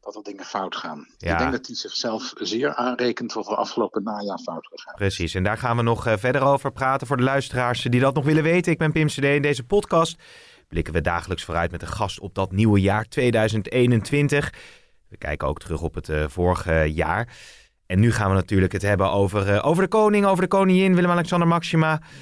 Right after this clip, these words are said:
Speaker 2: De hele koninklijke familie, want het is natuurlijk wel een roerig jaar geweest, Pieter, tweeduizend twintig.
Speaker 1: Ja, dat kun je rustig zeggen. Het was, eh, natuurlijk totaal onverwacht wat er gebeurde. Mooie gelegenheden die er zouden zijn, eh,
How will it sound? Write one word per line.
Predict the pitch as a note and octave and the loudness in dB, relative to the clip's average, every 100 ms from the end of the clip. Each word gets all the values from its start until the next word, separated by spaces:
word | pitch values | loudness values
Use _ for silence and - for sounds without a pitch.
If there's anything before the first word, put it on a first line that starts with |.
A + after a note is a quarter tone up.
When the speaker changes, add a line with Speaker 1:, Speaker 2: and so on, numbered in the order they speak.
| - _ _ _ _ | -20 _ _ _ _
Speaker 2:
De | - | -6
hele | E2 D#2+ | 0 0
koninklijke | D#2+ D#2 D#2+ D#2 E2+ D#2 | 0 0 -2 -4 -8 -8
familie, | - D#2+ E2+ E2 G#2 | -4 0 2 4 2
want | G2+ C3 | 2 2
het | C3 B2+ | 0 0
is | D3+ D3+ | -2 0
natuurlijk | C#3 D#3 D3 B2+ | 0 2 2 2
wel | A#2 D#3+ C3 | 2 2 2
een | B2 | 2
roerig | C3 E3 C#3 A#2 | 4 4 2 0
jaar | D#3+ F#3+ | 0 0
geweest, | D#3 C#3 B2+ - | 0 0 0 0
Pieter, | B2 F3+ E3+ | -2 0 0
tweeduizend | D#3+ C#3 B2+ A#2 G#2+ | 0 2 2 0 0
twintig. | B2 G#2 G#2+ E2+ - - - - - _ _ - - - - | 2 2 2 0 -4 -14 -20 -20 -20 _ _ -20 -20 -20 -4
Speaker 1:
Ja, | C#3+ - - - | -2 -2 -4 -10
dat | C#3+ | -6
kun | - | 0
je | D3+ C#3+ | 2 2
rustig | D#3+ - B2+ | 0 -4 -4
zeggen. | - F2 E2 D#2 - - | -4 -4 -6 -14 -16 -6
Het | C3 - | -4 -2
was, | C#3+ B2 - | -2 -2 -2
eh, | A#2 A2+ - - - _ | -2 -2 -4 -14 -20 _
natuurlijk | - B2 D3 C3 | -6 -4 0 0
totaal | - A2 D#3 C#3 | -2 -4 -2 -2
onverwacht | - C3 A2+ C#3 D3 | -2 -2 2 0 0
wat | - B2+ | -6 -8
er | A#2 | -10
gebeurde. | A#2 A#2+ B2 A#2 | -4 0 0 0
Mooie | A#2 C3+ B2+ A#2 A#2+ _ _ _ _ - | 0 0 0 -2 -8 _ _ _ _ -12
gelegenheden | - A#2 C3+ B2+ A#2+ G#2 | -4 0 0 0 -2 -2
die | A2 | -2
er | A2 | -2
zouden | A2 G#2+ G#2 | -2 -2 -2
zijn, | A2 G#2+ G#2 | -4 -4 -8
eh, | G2+ G2 F#2 | -8 -8 -8